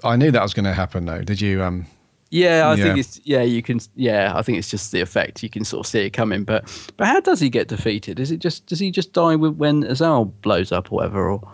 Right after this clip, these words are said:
Speaker 2: forgotten now
Speaker 1: No, he
Speaker 2: what actually
Speaker 1: doesn't.
Speaker 2: happens to him.
Speaker 1: No, he doesn't actually get defeated. He just turns back to stone.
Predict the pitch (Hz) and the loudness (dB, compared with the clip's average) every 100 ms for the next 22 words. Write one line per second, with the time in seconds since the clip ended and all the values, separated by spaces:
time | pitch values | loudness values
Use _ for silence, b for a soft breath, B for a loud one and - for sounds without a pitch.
0 | B B B _ _ - 135 185 120 90 | B B B _ _ -2 0 2 4 4
1 | 95 135 175 143 107 135 151 214 233 156 | 4 4 6 6 6 4 4 2 2 0
2 | - 101 98 160 160 131 147 147 165 147 | 0 0 2 4 4 4 4 2 2 0
3 | 127 131 117 - 135 123 98 101 110 - | 0 0 0 0 0 0 -2 -2 -2 -2
4 | 127 117 104 113 - 110 - 139 95 | 0 0 2 -2 -2 -4 0 0 0